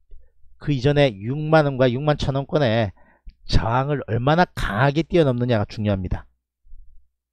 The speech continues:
자, 그럼 목표치 이야기 나왔으니까 또 한번 이어나가 볼까요?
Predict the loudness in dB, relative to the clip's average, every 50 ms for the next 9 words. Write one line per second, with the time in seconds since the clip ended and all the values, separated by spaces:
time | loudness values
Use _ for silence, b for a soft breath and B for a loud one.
0 | _ _ _ _ _ _ _ _ _ _ _ _ _ _ _ _ _ _ _ _
1 | -20 -20 _ -20 _ -14 -2 0 2 4 4 4 6 6 6 8 8 8 6 6
2 | 6 6 6 8 6 6 4 2 2 0 -2 -2 0 0 0 0 2 0 0 -2
3 | -4 -8 b b b b b b b b 2 6 6 6 6 6 4 4 2 2
4 | 4 4 4 4 4 2 0